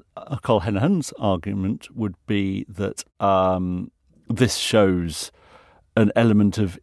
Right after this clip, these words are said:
in-group think against the out-group, which was him.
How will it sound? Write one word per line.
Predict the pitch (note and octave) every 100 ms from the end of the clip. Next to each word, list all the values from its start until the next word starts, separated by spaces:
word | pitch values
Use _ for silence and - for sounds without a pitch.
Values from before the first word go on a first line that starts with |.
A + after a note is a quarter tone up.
| _
in-group | C3 B2 G#2 F#2+ G2+ G2 G#2+ - - _ _ _ _ _ _ _
think | - - A2 E2 F#2 - - _ _ _
against | - G2+ G#2+ F2+ - - - G2
the | F#2 E2+ _ -
out-group, | G#2+ G2 - - F2+ - -
which | - - -
was | F#2+ -
him. | - - F#2+ F2+ A2